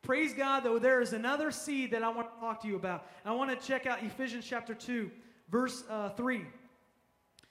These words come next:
It says, "All of us also lived among them at one time, gratifying the cravings of our sinful nature and following its desires and thoughts. Like the rest,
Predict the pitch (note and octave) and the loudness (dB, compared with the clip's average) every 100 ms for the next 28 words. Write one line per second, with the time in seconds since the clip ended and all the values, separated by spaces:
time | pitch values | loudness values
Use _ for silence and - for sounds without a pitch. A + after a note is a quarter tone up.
0 | _ _ - G3+ - B3 G#3+ - G#3+ C4+ | _ _ -10 -8 -2 -2 -2 -4 -2 4
1 | D4 A#3 A3+ A3+ - - - - _ _ | 4 6 4 2 -2 -12 -20 -20 _ _
2 | - A#3 B3 A#3+ F#3 G#3 B3 C4 C4 A3 | -6 -4 0 0 0 0 2 2 0 -2
3 | A3 A#3 A#3 A3 G#3 G3 G#3+ A3 A3 G3+ | 0 -2 -2 -2 -2 -2 -2 -2 -6 -8
4 | F3 G3+ A#3+ C#4 C4 A#3 G#3+ G#3+ G#3 A#3 | -2 0 0 0 -2 -2 -2 -4 -4 0
5 | A#3 A#3+ B3 G#3+ G3+ G#3 F#3+ - A#3+ A#3+ | 0 0 -6 -6 -6 -4 -4 -6 -8 -6
6 | A3+ G#3+ A3 A3 D#3 C#3 - _ - A3+ | -6 -4 -6 -6 -12 -16 -20 _ -8 -8
7 | A3+ B3 C4+ C#4+ B3 A#3 - A#3 F#3+ A#3 | -8 -4 0 0 0 -4 -6 -8 -4 0
8 | A#3+ A#3 A3+ G#3 G#3+ B3 A#3 - - F3+ | 2 0 -2 -6 -4 -4 -4 -10 -16 -18
9 | _ _ _ - A3 A#3+ A#3+ B3+ C4+ A#3+ | _ _ _ -4 -2 -2 0 2 0 -2